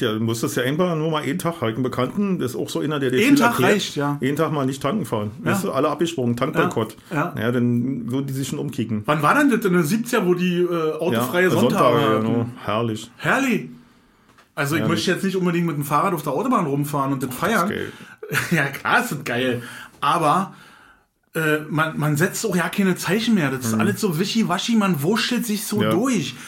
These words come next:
Speaker 2: Man, man hat sich durch Corona durchgewurschtelt und jetzt wurschteln wir uns vielleicht so, ja, beschissenerweise durch den Krieg durch.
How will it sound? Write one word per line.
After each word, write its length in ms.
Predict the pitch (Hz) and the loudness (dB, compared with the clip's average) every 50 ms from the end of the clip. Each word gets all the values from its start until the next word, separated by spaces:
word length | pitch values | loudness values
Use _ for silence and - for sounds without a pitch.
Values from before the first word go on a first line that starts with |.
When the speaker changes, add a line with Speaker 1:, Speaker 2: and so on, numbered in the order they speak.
| - - - - - - | -18 -18 -20 -16 -6 -2
Speaker 2:
Man, 220 | 175 185 190 185 | 0 0 0 0
man 180 | 180 185 175 175 | 0 0 2 0
hat 120 | 202 202 | 0 -2
sich 120 | 226 214 | -2 -2
durch 200 | 190 214 190 - | 0 0 -2 -4
Corona 480 | - - 196 151 127 143 202 240 262 240 | -2 -2 -2 -2 0 0 2 2 2 2
durchgewurschtelt 840 | 180 202 226 220 226 233 220 180 165 196 226 226 - - 233 220 - | 2 2 0 0 0 0 -2 0 0 0 -2 -2 -2 -4 -4 -4 -2
und 160 | - 180 180 | -2 0 0
jetzt 180 | 185 185 156 147 | 0 -2 -2 -2
wurschteln 380 | 147 202 220 - - 226 214 208 | -2 -2 -2 0 0 0 0 0
wir 80 | 208 | 0
uns 220 | 208 202 190 - - | -2 -4 -4 -6 -4
vielleicht 500 | - 185 180 180 185 247 277 - - - | -2 0 0 2 0 0 -4 -6 -8 -10
so, 80 | 294 | -8
ja, 240 | 214 - 240 269 285 | -8 -6 -4 -6 -6
beschissenerweise 720 | 254 277 - - - 226 240 - 233 226 220 180 180 196 208 | -6 -8 -10 -10 -12 -12 -12 -8 -4 -2 -2 0 0 0 0
durch 280 | 208 202 202 202 190 - | 0 -2 -2 -4 -2 -2
den 100 | 202 185 | -2 -2
Krieg 280 | - 233 247 247 240 | 0 -2 -2 -2 -2
durch. 360 | - 139 131 117 120 120 - | -4 -2 -2 -2 -2 -4 -10